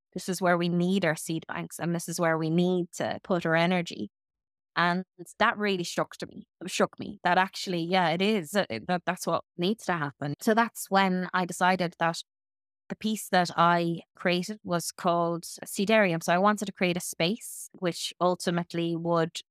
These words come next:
exhibit or present seeds in, in this sort of almost temple-like space where you could come and view the seeds, contemplate the seeds, but also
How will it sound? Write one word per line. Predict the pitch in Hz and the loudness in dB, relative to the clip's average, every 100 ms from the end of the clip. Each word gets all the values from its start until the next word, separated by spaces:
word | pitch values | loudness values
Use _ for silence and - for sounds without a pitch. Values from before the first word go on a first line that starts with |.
| _ _ _ | _ _ _
exhibit | 175 170 - 180 175 175 - | -4 -4 0 0 2 0 0
or | 160 165 | 2 2
present | - - 170 185 185 170 | 0 -2 2 4 2 -2
seeds | - 175 165 143 - | -8 -6 -4 -6 -6
in, | 156 160 160 - | -2 -2 -4 -6
in | 170 175 | -4 -2
this | 175 175 | -2 -4
sort | - 175 | -2 0
of | 170 170 | 2 0
almost | 170 170 170 165 160 - - | 0 2 2 0 0 -6 -10
temple-like | - 190 202 226 226 220 196 226 _ - - - | 0 2 4 2 4 4 4 2 _ -14 -14 -12
space | - - 180 208 311 - - _ _ _ _ - | -10 -2 0 0 -2 -8 -14 _ _ _ _ -6
where | 180 175 175 175 175 175 180 | 2 4 6 4 2 -4 -6
you | 175 | -6
could | - 156 | -2 -4
come | - 190 170 165 160 - | -2 2 4 4 0 0
and | 165 165 160 160 - | 0 0 -2 -6 -8
view | 185 202 208 - | -2 0 0 -2
the | 190 | -6
seeds, | - 208 202 - - - | -2 0 0 -4 -12 -4
contemplate | - 185 196 190 185 190 - - _ _ | 0 0 0 0 0 0 -4 -14 _ _
the | - | -8
seeds, | - 202 202 196 - _ - | -4 -2 0 -2 -6 _ 0
but | 196 | 2
also | 185 208 196 190 170 170 | 4 4 2 2 2 2